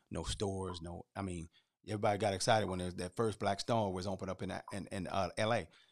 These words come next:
They can't just open up any and everything they want, okay? It's a lot of redlining tape be going down. But they, they, and they also don't want you to leave and get down and take your brilliant mind somewhere else instead of shop nowhere else. So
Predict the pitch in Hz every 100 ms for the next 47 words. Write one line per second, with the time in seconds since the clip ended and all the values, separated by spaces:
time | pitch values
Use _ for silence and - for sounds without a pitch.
0 | _ 107 113 156 139 117 123 143 120 90
1 | 113 107 104 95 98 92 87 87 - _
2 | _ - 92 110 110 127 _ _ _ _
3 | _ - 117 107 123 107 117 127 120 123
4 | 120 113 135 127 101 98 95 85 80 -
5 | - _ _ _ - 87 98 101 101 101
6 | - 101 110 127 165 120 110 110 113 101
7 | 110 156 117 95 110 104 127 120 - 123
8 | 95 127 123 107 123 143 120 117 104 104
9 | 156 - - _ _ _ _ _ 104 -
10 | 113 104 120 98 104 101 127 143 - _
11 | _ _ - 123 101